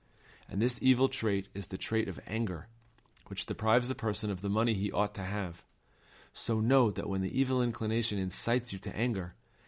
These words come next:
at that very moment some sum of money is being sent down to you from on high,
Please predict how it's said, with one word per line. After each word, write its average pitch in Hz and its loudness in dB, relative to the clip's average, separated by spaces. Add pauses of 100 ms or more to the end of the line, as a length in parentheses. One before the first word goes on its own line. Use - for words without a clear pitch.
(140)
at - -8
that 123 0
very 127 6
moment 110 4
some 139 0
sum 135 2
of 110 2
money 110 2
is 90 -4
being 95 0
sent 117 -2
down 117 0
to 104 -6
you 98 0
from 98 -4
on 98 -2
high, 95 -4